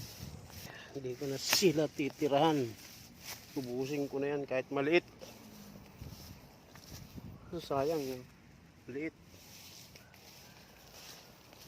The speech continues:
Ganda sana ng bunga, oh. Sunod-sunod. Isa. Ups. Tatlong kilo yan. Ito,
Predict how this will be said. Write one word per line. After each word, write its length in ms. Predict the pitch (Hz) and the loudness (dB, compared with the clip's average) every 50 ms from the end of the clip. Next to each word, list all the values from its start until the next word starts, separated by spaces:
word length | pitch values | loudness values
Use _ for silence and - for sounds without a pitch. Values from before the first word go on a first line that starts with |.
| - - - - - - - - - - - - - - - - - - - - 170 | -16 -16 -14 -14 -14 -14 -14 -14 -16 -16 -18 -18 -20 -20 -20 -16 -14 -12 -8 -2 2
Ganda 240 | 143 143 143 143 139 | 4 4 4 4 6
sana 200 | 139 160 156 151 156 | 8 8 8 8 8
ng 160 | 156 160 151 | 6 6 6
bunga, 400 | 147 151 151 151 165 165 160 170 | 8 10 10 10 10 10 8 6
oh. 40 | 170 - - - | 2 -2 -2 6
Sunod-sunod. 520 | - 151 151 143 135 - 151 160 180 165 139 127 - - - - - - - - - - - - - - | 8 8 8 8 8 6 8 8 8 6 4 -2 -12 -12 -12 -12 -12 -12 -12 -12 -12 -4 2 2 4 4
Isa. 400 | - - - 156 143 147 160 180 196 - - - - - - - - - - - - - - - - - - - - - - - | 4 2 4 6 6 8 8 6 4 0 -8 -16 -18 -18 -18 -18 -18 -18 -18 -18 -18 -18 -18 -18 -18 -18 -18 -18 -16 -16 -4 4
Ups. 420 | - - - - - - - - - - - - - - - - - - - - - - - - - - - | 6 6 6 6 2 -10 -6 -6 -6 -6 -8 -12 -2 4 6 6 6 6 0 -4 -8 -8 -8 -6 -6 -6 -6
Tatlong 320 | - 147 - 147 143 127 123 | -6 -2 2 4 4 6 6
kilo 240 | 143 135 143 156 151 | 6 6 8 8 8
yan. 160 | 139 123 123 - - - - - - - - - - - - - - - - - | 6 4 4 4 4 4 4 2 -8 -12 -14 -16 -16 -16 -18 -16 -14 -6 4 8
Ito, 300 | 196 196 - - 165 160 | 8 8 8 6 0 0